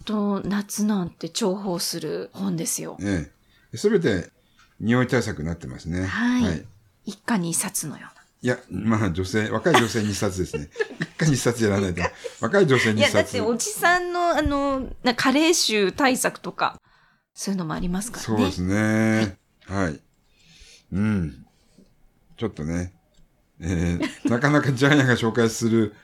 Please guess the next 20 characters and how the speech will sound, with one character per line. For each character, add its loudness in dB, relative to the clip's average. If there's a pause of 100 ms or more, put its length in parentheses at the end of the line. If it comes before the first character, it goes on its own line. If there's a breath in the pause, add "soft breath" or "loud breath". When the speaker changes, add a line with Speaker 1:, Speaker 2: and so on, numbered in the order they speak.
(300 loud breath)
Speaker 2:
本 4
と 2
し -4
て 4
は 8
異 6
色 2
な 2
本 2
で -2
す -14
ね。 2
Speaker 1:
い 6
や、 6
Speaker 2:
は 4
い。 6
Speaker 1:
い 8
や、 6
で 4
も、 -2